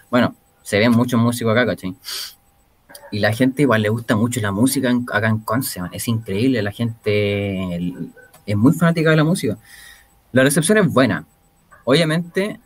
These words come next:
eh, quizá en el día de hoy hay que estar trabajando. Uno, o sea, si uno quiere surgir, la cosa ser llamativo y todo el tema, crecer en redes sociales, obviamente quizás no basta solamente con solamente tocar. Quizás podía agregarle un poco más de show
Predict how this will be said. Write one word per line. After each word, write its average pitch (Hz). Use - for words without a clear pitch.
eh, 101
quizá 165
en 156
el 139
día 165
de 160
hoy 180
hay 135
que 147
estar 143
trabajando. 147
Uno, 131
o 135
sea, -
si 131
uno 165
quiere 175
surgir, 156
la 120
cosa 131
ser 127
llamativo 113
y 110
todo 107
el 117
tema, 139
crecer 110
en 120
redes 120
sociales, 160
obviamente 180
quizás 170
no 165
basta 170
solamente 170
con 147
solamente 151
tocar. 113
Quizás 131
podía 120
agregarle 127
un 123
poco 120
más 123
de 95
show 160